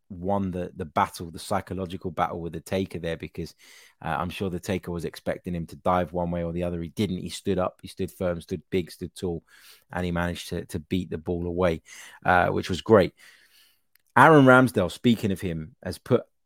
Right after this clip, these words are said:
uh, has, has done a really, uh, brilliant piece, by the way, with the Players Tribune, in which he talks, uh, about some of the stuff he's had going on behind the scenes with regards to his family, um, the miscarriage that he and his wife suffered,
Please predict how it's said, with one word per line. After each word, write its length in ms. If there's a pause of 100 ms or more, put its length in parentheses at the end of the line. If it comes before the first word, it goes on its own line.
(220)
uh, 160
has, 220 (120)
has 280
done 360
a 140
really, 560
uh, 160
brilliant 480
piece, 300
by 160
the 100
way, 140
with 100
the 80
Players 380
Tribune, 440 (920)
in 120
which 180
he 100
talks, 560 (400)
uh, 280
about 420 (280)
some 260
of 60
the 60
stuff 260
he's 220
had 200
going 240
on 120
behind 300
the 60
scenes 600
with 140
regards 360
to 100
his 100
family, 540 (440)
um, 560
the 80
miscarriage 720
that 180
he 200
and 80
his 160
wife 240
suffered, 480